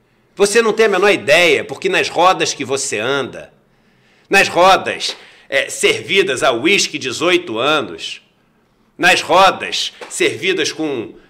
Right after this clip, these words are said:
caviar e com uma entourage, né, de pessoas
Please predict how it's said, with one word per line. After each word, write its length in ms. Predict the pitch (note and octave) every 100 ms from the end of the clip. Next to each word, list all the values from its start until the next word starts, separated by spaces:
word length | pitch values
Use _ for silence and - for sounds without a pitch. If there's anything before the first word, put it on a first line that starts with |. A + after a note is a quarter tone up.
| _
caviar 960 | - F3+ D3+ A#2+ D#3 E3+ - - - _ _ -
e 100 | D3
com 160 | F#3
uma 420 | F#3 F3 C3+ G2+ -
entourage, 1000 | G#3 G#3 G3 D3 E3 G3 F#3 C3 - - - _ _
né, 440 | A#2+ E3 F#3 F3+ - _ -
de 120 | D#3+
pessoas 1040 | D#3+ C#3+ - E3+ F#3 D#3+ G2+ - - -